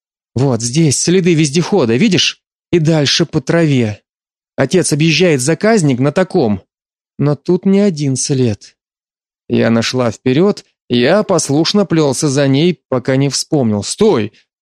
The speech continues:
Ружьё-то мы не взяли". "Не хотелось бы, чтобы оно нам понадобилось", пробормотала Яна, когда я вернулся к ней, на этот раз с ружьём на плече.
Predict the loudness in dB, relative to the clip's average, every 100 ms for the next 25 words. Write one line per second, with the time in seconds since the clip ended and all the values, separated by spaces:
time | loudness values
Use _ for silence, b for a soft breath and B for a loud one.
0 | _ -2 0 2 2 2 2 0 2 0
1 | 2 0 0 -4 _ _ _ _ _ _
2 | _ _ -12 -8 -6 -2 -2 -2 -2 0
3 | 0 0 -2 -2 -2 -2 0 0 0 0
4 | -2 -2 0 0 -2 0 0 0 -4 -10
5 | b -6 -2 0 0 0 0 0 0 0
6 | 0 0 -2 -6 _ -6 -2 0 2 2
7 | 2 2 2 0 -4 -2 0 0 0 -2
8 | -2 -2 -2 -2 -2 -2 -6 _ -12 -6
9 | -2 -2 0 0 0 0 -2 -2 -2 -2
10 | -4 -6 -12